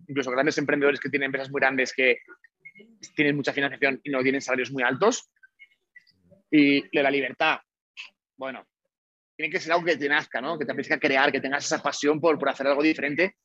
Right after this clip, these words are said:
Y luego, muy importante, dar una propuesta de valor a tu cliente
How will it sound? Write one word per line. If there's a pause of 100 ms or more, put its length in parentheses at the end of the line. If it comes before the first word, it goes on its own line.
(140)
Y
luego,
muy
importante, (840)
dar
una
propuesta
de
valor
a
tu
cliente